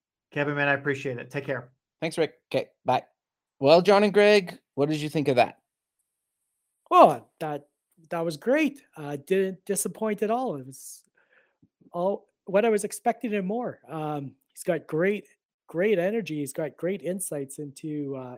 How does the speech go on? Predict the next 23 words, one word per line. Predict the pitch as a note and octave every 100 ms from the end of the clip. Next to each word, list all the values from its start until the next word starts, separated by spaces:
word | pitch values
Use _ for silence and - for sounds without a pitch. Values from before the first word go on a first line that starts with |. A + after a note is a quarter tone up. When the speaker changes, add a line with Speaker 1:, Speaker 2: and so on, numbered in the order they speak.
| -
Speaker 3:
into | D#3 C#3+
business, | E3 F#3 F3+ C#3+ C#3
and | B2
I | C3+
loved | C#3 E3+ F#3+ F#3 C3
his, | - C3+ A#2+ C3
uh, | A#2+ A#2 _ _ _ _
his | C#3+ B2+
journey | B2 D#3 F3 E3+ D3+
from | - D3+ C3+ C3
working | D#3 D3+ D#3
at | -
Procter | D#3+ D#3+ F3+
and | D#3 C#3
Gamble | D3 D#3+ D#3+ E3+ E3 D#3 -
to, | C3 C3+ C3 C3+ _ _ _ _ _
to | -
his | C3+ B2
market | D#3+ D#3 D#3
research | D#3 - F3 -
firm, | F#3 F#3 F#3
and | D#3+ D3
then, | E3 D#3+